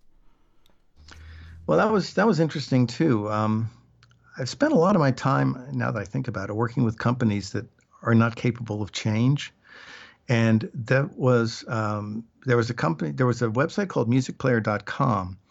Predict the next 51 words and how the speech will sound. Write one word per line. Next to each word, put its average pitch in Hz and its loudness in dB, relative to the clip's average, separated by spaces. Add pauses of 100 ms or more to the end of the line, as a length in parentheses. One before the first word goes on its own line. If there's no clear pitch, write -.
(500)
which - -4
was 117 -2
started 131 0
by 127 -2
the 123 -8
same 120 -2
people 117 -4
who, 117 -4
who 110 0
owned 110 0
Keyboard 101 2
and, 101 -6
and 101 -6
E 120 -2
Q 104 -2
and 104 -4
E 104 0
M 101 2
and 98 -4
all 98 2
that, 98 2
a - -4
guy 107 2
named 104 0
Paul 104 2
Gallo 104 0
and 104 -6
Marty 104 2
Porter 110 -2
back 101 -4
in 107 -2
New 101 -8
York. 110 -2
And 110 2
they 139 4
were 165 4
very 135 2
forward-thinking 117 -2 (460)
individuals, 113 0
and 107 -4
they 120 0
saw 127 2
the 117 -2
potential 107 -10
of 98 -14
the 98 -14
web, 104 -8
and 101 -8
they, 110 -8
they 110 -4
really 110 0